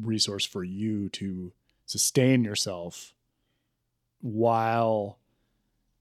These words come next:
both supporting them and also just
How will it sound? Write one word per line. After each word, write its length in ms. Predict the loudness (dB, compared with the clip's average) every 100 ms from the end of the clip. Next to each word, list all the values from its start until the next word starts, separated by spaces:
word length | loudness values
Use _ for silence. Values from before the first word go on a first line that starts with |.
| _ _ _ _
both 520 | 4 8 8 6 -2 -2
supporting 760 | 0 2 2 4 0 -2 -4 -6 _ _ _ _ _ -4
them 320 | 2 2 2
and 100 | -2
also 360 | 0 0 0 -4
just 440 | -4 -4 -4 -8